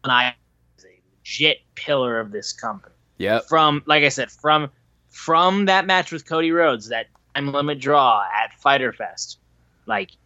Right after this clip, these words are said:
Speaker 1: he has been my favorite. Str-, like, I, he won me over in one night.
Speaker 2: Yeah.
Speaker 1: I didn't know who he was. One match, I'm like, "There's my favorite right there." <laughs>
Speaker 2: Yeah, I will tell
Speaker 1: So.
Speaker 2: you, if you did not know this,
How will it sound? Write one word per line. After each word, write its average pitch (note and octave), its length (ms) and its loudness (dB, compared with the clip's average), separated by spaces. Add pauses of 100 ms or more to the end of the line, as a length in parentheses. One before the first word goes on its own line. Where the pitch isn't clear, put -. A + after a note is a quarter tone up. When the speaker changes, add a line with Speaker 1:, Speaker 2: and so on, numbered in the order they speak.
(260)
Speaker 1:
he C3+ 300 0
has C3 140 2
been A#2+ 180 0
my A2+ 140 2
favorite. G2+ 260 -8 (220)
Str-, - 420 -6
like, A2+ 260 -6
I, A#2+ 80 2
he D3 320 2
won D#3 200 2
me D3+ 120 4
over C3 220 4
in A2 220 -4
one B2+ 240 2
night. G#2 240 -2 (280)
Speaker 2:
Yeah. - 120 -10
Speaker 1:
I A#2+ 80 2
didn't A#2+ 140 -2
know A#2+ 120 2
who B2+ 60 2
he A#2 120 2
was. D3+ 460 0 (520)
One D3 260 2
match, C#3+ 360 2
I'm C3 120 -2
like, A#2 180 -2 (300)
"There's A2 240 0
my A#2+ 120 -4
favorite A2 400 -6
right G#2 220 -10
there." G#2 260 2
<laughs> - 40 -8 (420)
Speaker 2:
Yeah, G2 320 -2
I A2 200 4
will B2+ 160 2
tell C3 260 2
Speaker 1:
So. B2+ 100 4
Speaker 2:
you, A2 400 -2
if F2+ 180 -16
you G#2+ 140 -6
did C#3 160 -2
not D3 260 2
know D#3+ 200 0
this, F2+ 400 -12